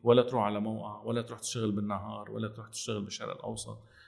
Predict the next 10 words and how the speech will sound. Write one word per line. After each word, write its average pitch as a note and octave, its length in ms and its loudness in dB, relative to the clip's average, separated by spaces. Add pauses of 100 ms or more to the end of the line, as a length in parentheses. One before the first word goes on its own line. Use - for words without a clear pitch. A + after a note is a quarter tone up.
(120)
ولا G#3 240 12
قادر E3 180 6
تشتغل D3 460 -2
بمحل. G#2+ 440 -4
في A2+ 880 -4 (220)
يا C#3 140 12
بدك D3+ 200 8
تغير C#3 400 4
اختصاصك B2 580 -2
ومهنتك، G#2+ 640 -2